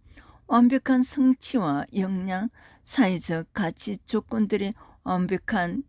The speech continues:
내면화로 스스로에게 혹은 타인에게 강요받을 경우에 나타나는 인지적 신념을 뜻한다. 높은 기준은 성실함과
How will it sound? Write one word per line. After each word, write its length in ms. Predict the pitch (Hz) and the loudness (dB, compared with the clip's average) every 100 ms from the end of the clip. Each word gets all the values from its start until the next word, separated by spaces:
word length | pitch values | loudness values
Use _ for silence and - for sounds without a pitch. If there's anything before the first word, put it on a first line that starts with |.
| - | 0
내면화로 760 | 214 208 214 208 208 156 175 - _ _ | 2 2 2 0 -2 -6 -8 -14 _ _
스스로에게 840 | - - 202 - 240 226 208 226 208 277 - | -10 -6 -4 0 2 4 2 -4 -4 -6 -8
혹은 300 | 254 240 247 - - | -4 -2 -2 -4 -16
타인에게 720 | - 285 285 220 - 160 - - - - - | -2 2 2 2 -4 -6 -6 -10 -20 -18 -2
강요받을 720 | 233 185 185 185 185 185 175 | 0 0 -2 -2 -2 -4 -6
경우에 540 | - 170 170 156 156 - - - - | -4 -2 -2 -4 -6 -10 -20 -20 -8
나타나는 840 | 139 170 185 220 190 190 190 196 - _ - | -2 -2 0 0 0 0 0 -2 -6 _ -4
인지적 560 | 220 214 214 208 214 208 | 0 2 0 -2 -2 -4
신념을 640 | - 240 226 214 160 160 | -4 2 2 2 -2 -6
뜻한다. 800 | 185 175 165 160 160 160 185 202 _ _ - - _ - - _ _ _ - | -6 -6 -4 -4 -6 -6 -8 -14 _ _ -20 -20 _ -20 -20 _ _ _ 0
높은 440 | 185 175 240 240 | 2 2 2 2
기준은 580 | - 226 247 214 165 233 _ - | 2 -4 -2 -2 -4 -12 _ -12
성실함과 1040 | - - 233 214 208 190 180 170 165 220 | -6 2 2 2 0 -2 -2 -2 -2 -4